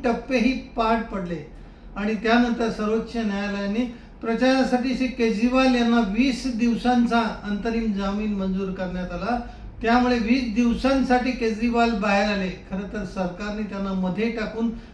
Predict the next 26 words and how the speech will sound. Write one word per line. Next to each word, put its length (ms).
मोठी 400
चूक 300
केली 240
होती 260
का 180
आणि 220
आता 260
पुन्हा 420
बाहेर 340
आल्यानंतर 640
ती 120
चूक 280
आता 240
या 120
सरकारला 580
भोवणार 360
आहे 220
का, 200
अशी 240
काही 280
परिस्थिती 580
निर्माण 480
झाली 180
आहे. 220
ज्या 200
पद्धतीने 580